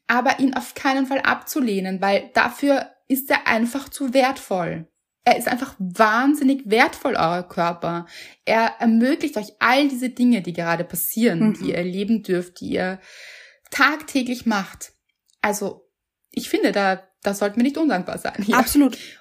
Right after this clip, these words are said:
Speaker 1: Und wenn ihr an diesem Gefühl arbeitet, dass ihr sagt, „So, das ist einfach mein Körper und ich, so,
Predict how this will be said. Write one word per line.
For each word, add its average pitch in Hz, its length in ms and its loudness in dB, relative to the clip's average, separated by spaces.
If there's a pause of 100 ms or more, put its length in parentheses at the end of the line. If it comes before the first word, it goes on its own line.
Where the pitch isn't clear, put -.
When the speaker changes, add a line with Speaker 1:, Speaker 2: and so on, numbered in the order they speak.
(460)
Speaker 1:
Und 247 120 2
wenn 247 140 6
ihr 277 80 8
an 269 40 6
diesem 262 220 4
Gefühl 247 380 -2
arbeitet, 247 800 2 (180)
dass 247 160 0
ihr 254 60 -2
sagt, 262 380 0 (680)
„So, 269 240 0 (300)
das 277 160 2
ist 294 160 0
einfach 320 320 2
mein 349 180 2
Körper 349 440 2
und 190 140 -6
ich, - 240 -4 (240)
so, - 160 2